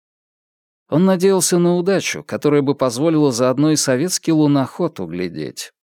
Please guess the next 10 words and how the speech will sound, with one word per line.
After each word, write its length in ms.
Чаду 460
такая 380
информация 680
может 360
оказаться 680
критически 840
важна 580
при 200
посадке 640
вручную. 600